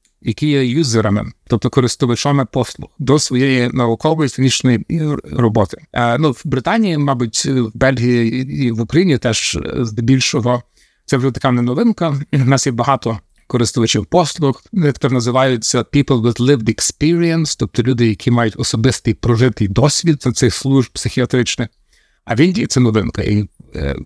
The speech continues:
була така велика група, е, дуже мені симпатичних людей, які, власне,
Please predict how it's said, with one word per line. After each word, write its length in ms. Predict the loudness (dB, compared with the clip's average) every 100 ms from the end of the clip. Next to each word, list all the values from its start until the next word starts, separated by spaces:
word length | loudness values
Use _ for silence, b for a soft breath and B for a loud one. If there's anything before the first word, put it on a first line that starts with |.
| -2
була 260 | 0 0
така 180 | 0 -2
велика 300 | 0 0 0
група, 640 | -2 -2 0 0 0 -2 -6 -4
е, 200 | -2 0
дуже 240 | 0 2
мені 160 | 2 2
симпатичних 680 | 0 0 0 0 2 0
людей, 440 | 0 0 2 2 0 _ _ _ _ _ -6
які, 460 | -2 0 0 0
власне, 720 | 2 2 0 0 2 2 0